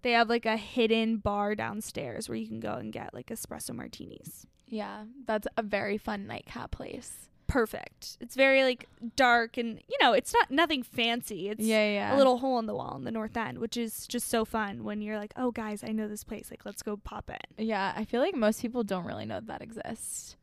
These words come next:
Speaker 1: No, I feel
Speaker 2: I
Speaker 1: like
Speaker 2: feel like
Speaker 1: it's
Speaker 2: every
Speaker 1: kinda
Speaker 2: time I
Speaker 1: hidden.
Speaker 2: bring it up, everyone's like, "I had no idea."
Speaker 1: Yeah.
Speaker 2: And speaking of a nightcap place, the cigar bar.
Speaker 1: Oh, yeah, the cigar bar is so good.
Speaker 2: Yeah,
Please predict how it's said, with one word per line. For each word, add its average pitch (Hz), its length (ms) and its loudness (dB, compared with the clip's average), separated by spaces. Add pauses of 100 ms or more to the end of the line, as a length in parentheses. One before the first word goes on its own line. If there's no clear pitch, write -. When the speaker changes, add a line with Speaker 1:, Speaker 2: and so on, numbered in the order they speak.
Speaker 1:
No, 269 200 2
I 247 160 6
feel 262 180 2
Speaker 2:
I 254 40 4
Speaker 1:
like - 0 -
Speaker 2:
feel 254 40 6
like 269 120 4
Speaker 1:
it's - 60 4
Speaker 2:
every 226 140 4
Speaker 1:
kinda 254 160 4
Speaker 2:
time 240 80 2
I 262 40 -2
Speaker 1:
hidden. 254 120 -4
Speaker 2:
bring 220 140 2
it 190 100 0
up, 185 160 -2
everyone's 208 280 -2
like, 196 100 -2
"I - 80 -4
had 202 160 -2
no 190 260 -4
idea." - 480 -10 (300)
Speaker 1:
Yeah. 226 300 -2 (680)
Speaker 2:
And 214 180 -8
speaking 254 520 -2
of 190 440 -2
a 208 120 -4
nightcap 196 640 -6
place, 202 480 -4
the - 100 -8
cigar 196 380 -2
bar. 180 400 -6 (400)
Speaker 1:
Oh, 254 220 6
yeah, 226 260 6
the 247 40 2
cigar 233 280 0
bar 233 100 0
is 269 80 -2
so 196 300 -2
good. 98 440 -6 (200)
Speaker 2:
Yeah, - 240 -8